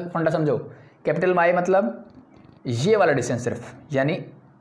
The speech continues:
अब मेरा ओरिजिन ये है, यहाँ से लेकर के ये तो एक्स डायरेक्शन होगी capital X, और ये जो distance मैंने बोला that is your capital Y। तो ये टोटल कितना है जी? वाई है। ये नीचे वाला कितना है? ये distance कितना है? तो ये मुझे पता लगा जी, इस point के हिसाब से ये distance होगा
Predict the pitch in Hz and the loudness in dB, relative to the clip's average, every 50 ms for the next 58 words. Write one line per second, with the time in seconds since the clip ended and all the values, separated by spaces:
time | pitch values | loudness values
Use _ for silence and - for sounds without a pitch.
0 | _ - 180 190 190 185 185 185 180 170 165 165 165 165 160 156 135 131 131 131 | _ 0 2 2 4 4 4 4 4 6 6 4 4 2 2 2 2 2 2 2
1 | 131 151 165 170 139 120 120 127 143 147 143 - 175 160 135 131 123 120 120 120 | 2 0 0 0 0 -2 -2 -2 -2 -4 -2 0 0 0 0 0 -2 -2 -4 -4
2 | 131 131 196 214 - - - - - - - - - 143 139 143 170 160 165 - | -4 -6 -6 -8 -10 -16 -20 -20 -20 -20 -20 -12 -6 -4 -2 0 0 0 0 2
3 | 202 202 190 196 214 214 214 220 240 233 - - 175 151 160 185 196 208 208 - | 0 0 0 2 0 0 0 0 0 -2 -4 -4 -4 -2 0 0 0 0 -2 -4
4 | - - - - - - - - 127 127 123 117 123 170 196 214 208 180 165 165 | -12 -16 -20 -20 -20 -12 -6 -2 -2 0 0 0 2 2 2 4 4 2 0 0
5 | - 156 147 151 147 143 135 135 135 135 139 139 131 131 131 143 135 143 135 120 | -2 -2 -2 -2 0 0 0 0 0 0 0 0 0 -2 -2 -4 -4 -2 -4 -4
6 | - 123 123 120 113 110 107 - - - - - - - - - 143 131 151 160 | -4 -4 -4 -4 -2 -2 -4 -4 -6 -10 -18 -20 -20 -16 -10 -6 -4 0 0 2
7 | 170 185 196 196 185 190 180 180 180 170 156 131 139 156 143 123 110 107 104 107 | 2 2 2 0 0 0 0 -2 -2 -2 -2 -2 -2 0 2 2 2 2 0 -2
8 | 110 - - - - - - - - - - - 214 208 175 180 180 180 254 262 | -4 -8 -12 -16 -20 -20 -20 -18 -12 -8 -4 0 0 2 2 2 2 2 4 4
9 | 254 226 190 151 147 131 107 - - - - - - - - - - _ _ _ | 4 4 2 0 -2 -2 -4 -6 -8 -12 -14 -18 -20 -20 -20 -20 -20 _ _ _
10 | _ - - - - _ _ - 170 170 170 165 165 160 151 - 143 - 120 117 | _ -20 -20 -20 -20 _ _ -6 -2 0 0 0 0 -2 -4 -4 -4 -4 -4 -6
11 | 120 - - - - - - - - - 139 131 156 175 190 190 196 196 196 180 | -6 -8 -14 -20 -20 -20 -20 -18 -10 -4 -2 0 2 2 4 4 2 2 2 2
12 | 180 180 180 185 196 208 - - 180 - 175 - 175 170 165 170 190 175 156 165 | 2 4 2 2 2 0 -2 -2 -4 -4 -2 0 0 0 2 0 0 0 2 2
13 | 151 147 147 - 175 170 165 160 151 151 - 156 147 - 131 123 135 | 2 2 2 0 0 2 2 0 0 -2 -2 -4 -4 -2 -2 -2 -2